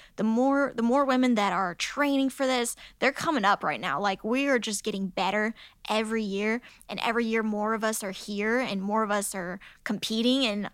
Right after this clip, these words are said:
I'm just so excited to see, like, one day when there's, like, half, half of the top fifteen are women.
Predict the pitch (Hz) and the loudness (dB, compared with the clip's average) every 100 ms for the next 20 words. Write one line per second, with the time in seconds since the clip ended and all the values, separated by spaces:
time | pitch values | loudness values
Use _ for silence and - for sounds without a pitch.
0 | - 220 247 277 - 240 202 214 226 220 | -2 0 2 -2 -2 -2 -2 0 0 0
1 | - - 139 113 - - - 202 226 214 | -4 -8 -10 -10 -12 -10 -4 -2 0 0
2 | 202 196 196 190 196 196 - - - - | 2 0 0 -2 -4 -4 -6 -10 -18 -4
3 | - 202 - - - - - 226 226 220 | 4 4 2 -16 -20 -10 4 4 4 -4
4 | 202 208 202 - 208 127 185 - 208 185 | -4 -4 -4 0 2 2 -2 -4 -4 -2
5 | 151 160 90 - 220 | -2 -4 -6 -10 -12